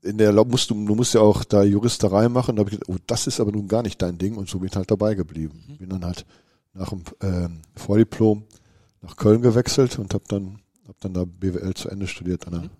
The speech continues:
Speaker 1: an der Uni Köln, genau.
Speaker 2: Und nach der Uni, was war dann so? Klar, wir kennen dich jetzt seit zweitausendsieben hier, aber
Speaker 1: Ja,
Speaker 2: wie
Speaker 1: nach
Speaker 2: war
Speaker 1: der
Speaker 2: dein
Speaker 1: Uni war's eigentlich
Speaker 2: Uni-Abgang?
Speaker 1: so, äh, dann war's ja nicht so, wie es heute war, dass man sich über Monster oder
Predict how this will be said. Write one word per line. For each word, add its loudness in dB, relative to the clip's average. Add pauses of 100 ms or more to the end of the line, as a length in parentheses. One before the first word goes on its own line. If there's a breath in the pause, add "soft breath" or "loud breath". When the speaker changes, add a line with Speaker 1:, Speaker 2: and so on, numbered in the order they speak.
(100)
Speaker 1:
an -14
der -8
Uni -10
Köln, -8
genau. -18 (240)
Speaker 2:
Und -10
nach -2
der -4
Uni, -8
was -8
war -8
dann -6
so? -6 (120)
Klar, -10
wir -14
kennen -10
dich -12
jetzt -10
seit -10
zweitausendsieben -10
hier, -4
aber -6
Speaker 1:
Ja, 2
Speaker 2:
wie -6
Speaker 1:
nach 2
Speaker 2:
war 2
Speaker 1:
der 4
Speaker 2:
dein 4
Speaker 1:
Uni 4
war's 4
eigentlich 2
Speaker 2:
Uni-Abgang? 4
Speaker 1:
so, 6
äh, 10 (680)
dann 2 (480)
war's 2
ja 8
nicht 2
so, 6
wie 4
es 4
heute 8
war, 4
dass -2
man 0
sich -6
über 6
Monster 0
oder 8